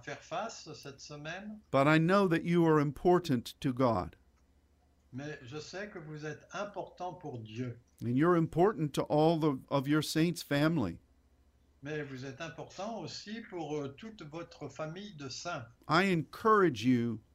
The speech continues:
Speaker 2: to apply these truths in these next days.
Speaker 1: Encouragez,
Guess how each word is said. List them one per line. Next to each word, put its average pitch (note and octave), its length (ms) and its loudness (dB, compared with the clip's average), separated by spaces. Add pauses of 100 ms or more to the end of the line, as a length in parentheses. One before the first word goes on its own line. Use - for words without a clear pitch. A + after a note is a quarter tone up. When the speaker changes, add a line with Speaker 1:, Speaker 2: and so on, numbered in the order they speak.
(380)
Speaker 2:
to D3+ 220 2
apply D3 720 4
these C3+ 360 0
truths A2+ 800 0 (120)
in A#2+ 200 0
these B2 260 4
next A#2+ 340 0
days. A2+ 480 -2 (640)
Speaker 1:
Encouragez, F3+ 680 -10